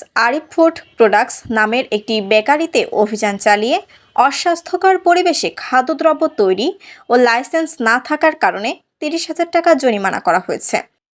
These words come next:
বুধবার বারোই ফেব্রুয়ারি দুপুরে উপজেলার ইসলামপুর বাজারে অভিযান চালিয়ে এই জরিমানা করেন ভোক্তা সংরক্ষণ অধিদপ্তরের চুয়াডাঙ্গা জেলা কার্যালয়ের সহকারী পরিচালক মোহাম্মদ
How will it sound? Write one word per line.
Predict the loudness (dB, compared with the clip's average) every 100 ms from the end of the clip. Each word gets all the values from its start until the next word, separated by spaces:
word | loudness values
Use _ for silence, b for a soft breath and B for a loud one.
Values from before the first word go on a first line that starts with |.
| -6
বুধবার | 0 0 2 2 2
বারোই | 2 2 0
ফেব্রুয়ারি | 0 0 2 4 2 2
দুপুরে | -2 -4 2 0 0
উপজেলার | -2 0 2 2 2 0
ইসলামপুর | -2 -2 0 -2 -2
বাজারে | 0 -2 -2 -2 -4 b b b -2
অভিযান | 0 0 0 0
চালিয়ে | 2 2 2 2 0 2
এই | 0
জরিমানা | 2 0 2 0 -2
করেন | 2 2 2 -6 -12 -8
ভোক্তা | 2 2 2 -4
সংরক্ষণ | -2 0 0 0 -2 2
অধিদপ্তরের | 0 2 2 2 2 2 2 -2 _
চুয়াডাঙ্গা | 0 2 2 0 0
জেলা | 2 2 2 0
কার্যালয়ের | 0 -2 0 2 2 0
সহকারী | -6 0 0 0
পরিচালক | 2 0 2 2 2 0
মোহাম্মদ | -2 -2 2 2